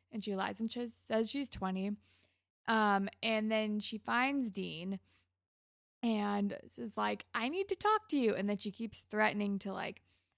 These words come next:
out him to the whole party for being a monster. And then at one point, she's just like, "Hey, guys, this guy is not who you think he is. He is a liar. He is a rapist." And he's, like,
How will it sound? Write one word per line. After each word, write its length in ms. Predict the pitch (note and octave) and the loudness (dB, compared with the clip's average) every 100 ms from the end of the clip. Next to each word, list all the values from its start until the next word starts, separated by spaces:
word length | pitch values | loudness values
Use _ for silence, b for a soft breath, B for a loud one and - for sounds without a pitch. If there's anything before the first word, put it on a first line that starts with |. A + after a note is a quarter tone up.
| _ _ _ | _ _ _
out 220 | G#3+ G#3+ | 4 4
him 140 | A3 G3+ | 2 2
to 100 | F#3+ | 0
the 80 | F#3 | -2
whole 160 | F#3+ | -4
party 400 | F#3+ B3 B3+ C4+ | -4 0 2 2
for 120 | A#3 | -2
being 220 | G3 G3 G3 | -2 -2 0
a 40 | |
monster. 420 | G3 A#3 B3+ - | 0 0 0 -4
And 120 | B3+ A3 | 0 2
then 100 | G#3 | 2
at 120 | G3 | 4
one 220 | G#3+ B3 | 4 4
point, 320 | - G3+ G3+ | 2 -2 -2
she's 220 | - G#3 G3 | -4 -4 -2
just 220 | G3 - | -4 -4
like, 240 | G3 G3+ - b b b | -4 -4 -8 b b b
"Hey, 340 | D4 D4 C4 G3+ | 0 4 4 4
guys, 580 | A3+ B3 A3+ F#3+ F3 - - - - | 4 4 6 4 -2 -10 -20 -20 -2
this 220 | B3+ D4 | -2 0
guy 260 | C4+ B3+ B3+ | 0 2 2
is 100 | A#3 | 0
not 140 | G3+ | 0
who 60 | G#3+ | 0
you 140 | C4 | -2
think 200 | D4+ D4+ | -4 -6
he 160 | C4+ A#3 | -2 0
is. 280 | G3 F#3+ - | 0 0 -4
He 160 | G3+ | -2
is 140 | F#3+ F#3 | -2 -2
a 80 | F#3+ | -2
liar. 400 | G3 A3+ C#4 C#4+ | 2 4 4 2
He 180 | A#3 | 2
is 100 | G#3 | 2
a 120 | F#3+ G3 | 2 0
rapist." 540 | G#3+ C4 D4 C#4+ - | 2 4 4 4 2
And 140 | G#3+ G3+ | -2 -2
he's, 200 | G#3 F#3+ | -2 -4
like, 220 | F#3+ | -6